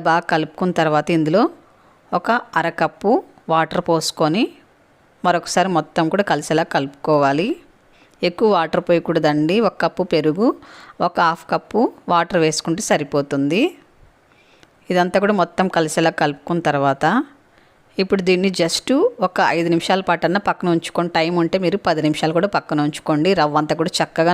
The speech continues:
నానుతుంది. మనం వేసుకున్న పెరుగు కూడా చక్కగా పడుతుందండి పిండికి, రవ్వకి. నేను అయితే ఒక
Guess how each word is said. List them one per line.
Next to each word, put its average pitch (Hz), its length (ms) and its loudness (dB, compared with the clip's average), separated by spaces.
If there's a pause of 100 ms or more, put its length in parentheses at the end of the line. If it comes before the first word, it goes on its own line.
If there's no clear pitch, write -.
నానుతుంది. 151 600 2 (560)
మనం 185 220 0
వేసుకున్న 170 360 0 (120)
పెరుగు 170 240 2
కూడా 196 200 0
చక్కగా 170 420 0
పడుతుందండి 165 640 0
పిండికి, 156 440 2
రవ్వకి. 143 420 -2 (840)
నేను 185 240 2
అయితే - 220 2
ఒక - 60 -16